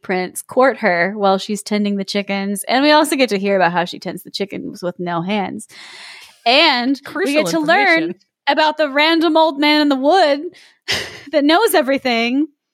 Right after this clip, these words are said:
Speaker 1: especially his story. And, uh, we get a little buddy,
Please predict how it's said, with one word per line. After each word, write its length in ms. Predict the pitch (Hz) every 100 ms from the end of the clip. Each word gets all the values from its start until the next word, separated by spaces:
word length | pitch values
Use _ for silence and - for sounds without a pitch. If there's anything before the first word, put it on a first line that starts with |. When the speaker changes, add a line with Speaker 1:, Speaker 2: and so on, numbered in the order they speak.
| _ _
Speaker 1:
especially 760 | 277 - - 330 427 440 277 247
his 220 | 269 233
story. 680 | - 233 202 190 196 202 262 _ _ _ _ _ _ _ _ _ _ -
And, 460 | 262 269 277 247 - -
uh, 540 | 240 233 226 226 208
we 140 | 220 226
get 140 | 226
a 40 | 220
little 300 | 220 214 202
buddy, 800 | 208 208 214 214 208 208 208